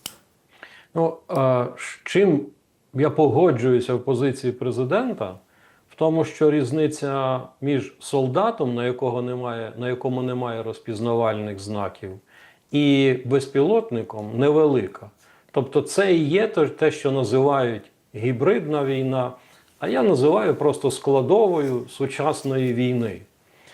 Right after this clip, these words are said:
І тому можна з певненістю сказати, що після Аляски, зустрічі в Анкоріджі, і, а, пекінської зустрічі, і саміту шос,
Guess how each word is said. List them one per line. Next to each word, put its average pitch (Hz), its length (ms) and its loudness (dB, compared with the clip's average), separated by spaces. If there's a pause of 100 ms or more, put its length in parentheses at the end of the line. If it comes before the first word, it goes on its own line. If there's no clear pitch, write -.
(320)
І 127 60 -12
тому 156 500 0
можна 160 440 2
з - 80 -10
певненістю 160 720 -2
сказати, 117 680 -2
що 143 340 0
після 143 800 -2 (1000)
Аляски, 135 760 -2 (160)
зустрічі 127 600 2
в 127 100 4
Анкоріджі, 131 720 0 (680)
і, 143 600 2 (280)
а, 120 640 -2
пекінської 139 800 0
зустрічі, 117 880 -4
і 123 360 2 (300)
саміту 127 920 -2
шос, - 640 -2